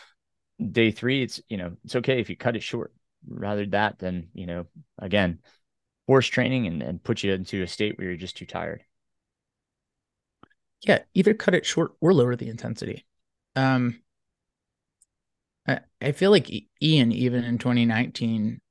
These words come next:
Speaker 2: when we were preparing for the race, was like, "I think I'll just wear my puffy today and hike the last day." Like, wow, that's some maturity.
Speaker 1: Yeah.
Speaker 2: I'm a little sensitive in the groin. I can remember him saying groin or hip flexor or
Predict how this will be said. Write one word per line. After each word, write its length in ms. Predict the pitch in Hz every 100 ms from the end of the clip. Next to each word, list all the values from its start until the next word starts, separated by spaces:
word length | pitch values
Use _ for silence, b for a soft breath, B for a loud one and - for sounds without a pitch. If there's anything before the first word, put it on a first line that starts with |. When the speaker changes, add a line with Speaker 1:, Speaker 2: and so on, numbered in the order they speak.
| _ _
Speaker 2:
when 200 | 127 120
we 80 | 120
were 160 | 113
preparing 420 | 113 113 113 110 107
for 100 | 113
the 100 | 113
race, 220 | 110 -
was 60 |
like, 140 | 117 -
"I 60 | -
think 180 | 214 226
I'll 80 |
just 180 | 277 277
wear 120 | 226
my 140 | 214 151
puffy 360 | - 123 -
today 260 | 151 143 147
and 120 | 123
hike 400 | 98 104 95 - - _ _ _ _ -
the 80 |
last 280 | 104 80 -
day." 180 | - - - _ _ _ _ _ - _ _ _ -
Like, 120 | - -
wow, 340 | - 107 107 - _ _
that's 180 | 120 -
some 120 | 104
maturity. 640 | 90 - 98 90 80 - _ _ _ _ -
Speaker 1:
Yeah. 200 | 110 - -
Speaker 2:
I'm 140 | 190
a 60 | 185
little 160 | 165
sensitive 420 | 120 131 117 117
in 100 | 107
the 60 | 98
groin. 340 | - 80 123 -
I 60 | 120
can 160 | -
remember 300 | 123 120 113
him 200 | 104 107
saying 460 | 104 - 101 98 104 _ _ _
groin 300 | - 120 104
or 220 | 101 - -
hip 200 | - -
flexor 320 | 101 101 -
or 220 | - 127